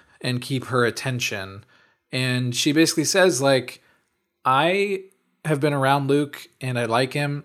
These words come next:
and I've thought about having sex with him and how I had sex with him before.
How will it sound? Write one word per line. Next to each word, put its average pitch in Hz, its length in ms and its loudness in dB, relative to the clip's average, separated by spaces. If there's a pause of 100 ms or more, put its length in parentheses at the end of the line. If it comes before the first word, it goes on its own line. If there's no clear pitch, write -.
(120)
and 120 100 -6
I've 120 180 -4
thought 127 280 2
about 127 160 2
having 127 220 -4
sex 123 280 -2
with 123 80 -6
him 127 440 -6 (220)
and 117 460 -6
how 117 240 -2
I 117 140 2
had 113 200 -6
sex 117 220 -6
with 117 100 -6
him 117 100 -8
before. 110 540 -2